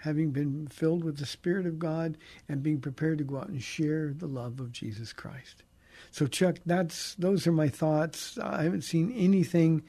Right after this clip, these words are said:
that would suggest that this is, uh, being corrupted or that, uh, uh, others are coming, uh, to sort of, uh, find their own platform.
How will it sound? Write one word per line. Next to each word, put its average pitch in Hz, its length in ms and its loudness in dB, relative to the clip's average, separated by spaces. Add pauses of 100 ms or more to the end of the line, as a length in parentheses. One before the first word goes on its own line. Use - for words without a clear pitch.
(360)
that 165 140 4
would 147 140 0
suggest 151 640 2
that 131 240 -4
this 139 260 -2
is, 135 400 -2
uh, 131 160 0
being 147 320 2
corrupted 156 680 2 (400)
or 139 260 0
that, 131 400 -4
uh, 131 40 0
uh, 123 580 -4
others 143 360 -2
are 139 80 -2
coming, 139 540 0 (420)
uh, 127 140 -4
to 127 140 -6
sort 147 360 0
of, 123 420 -8
uh, - 200 -6
find 151 360 2
their - 140 -2
own 156 220 2
platform. 151 680 0